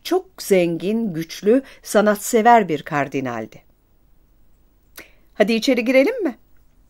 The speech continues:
Girer girmez canlı renklerin yumuşadığını görüyoruz. Çünkü karanlık. Karanlık çünkü hava bulutlu. Burası barok sanatın zekadan çok hayal gücüne hitap eden yaklaşımının yanında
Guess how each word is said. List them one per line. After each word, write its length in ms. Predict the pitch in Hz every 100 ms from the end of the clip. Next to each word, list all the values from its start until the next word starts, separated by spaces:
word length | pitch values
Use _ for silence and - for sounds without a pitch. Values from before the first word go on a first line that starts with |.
| _ _ _ _ _ _ _ _ _ _ _ _ _ _ _ _ _ _ -
Girer 320 | 156 180 208
girmez 760 | 214 151 139 139 190 311 - - _ -
canlı 320 | 156 147 165
renklerin 400 | 185 160 156 196
yumuşadığını 580 | 190 170 - 175 180 190
görüyoruz. 640 | 185 165 160 143 151 - _ _
Çünkü 320 | - 131 190 190
karanlık. 580 | 170 151 151 156 - _ _ _ _ _ _ _ -
Karanlık 520 | 151 139 135 277 -
çünkü 260 | 254 226
hava 300 | 262 240 247
bulutlu. 480 | 226 214 - - 147 _ _ _ _ _ _ _ _ - _
Burası 440 | 415 330 247 269 277 _ _ 247
barok 260 | 254 277
sanatın 460 | - 240 240 254 247
zekadan 580 | 226 220 233 226 247 247
çok 240 | 240 -
hayal 240 | 208 208
gücüne 380 | 190 170 165 160
hitap 320 | 180 175 160
eden 200 | 170 160
yaklaşımının 840 | 160 165 160 180 170 175 180 220 190
yanında 500 | 151 147 147 214